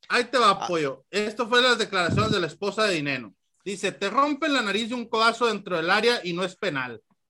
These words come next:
Speaker 1: No hay tarjeta, no hay nada, pero tiras una chilena de espaldas al arco y le pegas sin querer a un colega y te expulsan. Disimulen un poco, se nota demasiado."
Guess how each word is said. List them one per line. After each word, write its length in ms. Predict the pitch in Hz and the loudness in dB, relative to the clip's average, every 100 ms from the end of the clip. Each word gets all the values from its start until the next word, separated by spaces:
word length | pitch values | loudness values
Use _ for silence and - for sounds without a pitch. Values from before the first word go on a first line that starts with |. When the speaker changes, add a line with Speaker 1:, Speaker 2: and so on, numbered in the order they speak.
| - | -6
Speaker 1:
No 80 | |
hay 80 | 185 | -4
tarjeta, 560 | 190 208 - 226 233 240 | -2 -2 0 -2 0 -2
no 80 | 226 | -2
hay 140 | 220 | -4
nada, 380 | 214 175 175 156 | 0 2 2 2
pero 180 | 170 156 | -2 -4
tiras 260 | 214 226 226 | -2 -4 -2
una 160 | 240 | -4
chilena 340 | 240 185 208 220 | -4 -2 -2 0
de 80 | 185 | -2
espaldas 420 | - 202 208 190 | 0 0 0 0
al 100 | 170 | 2
arco 480 | 202 - 226 226 _ _ - | 2 2 2 0 _ _ -6
y 80 | 165 | -4
le 120 | 160 | -2
pegas 260 | 185 220 | -2 -2
sin 120 | 214 170 | -4 -6
querer 160 | 160 | -4
a 40 | 196 | -2
un 120 | 202 | -2
colega 280 | 202 190 196 | 0 2 2
y 80 | 202 | 2
te 120 | 190 | -2
expulsan. 600 | 151 - 170 165 156 139 _ _ - | -6 -6 -6 -6 -6 -10 _ _ -12
Disimulen 540 | 180 180 175 208 220 | -10 -6 0 2 2
un 180 | 226 - | 0 0
poco, 420 | 202 208 208 175 | -2 0 0 -2
se 140 | - 165 | -4 -6
nota 280 | 175 220 | -2 2
demasiado." 800 | 208 180 143 147 180 185 165 117 | 2 2 -2 0 2 4 2 -4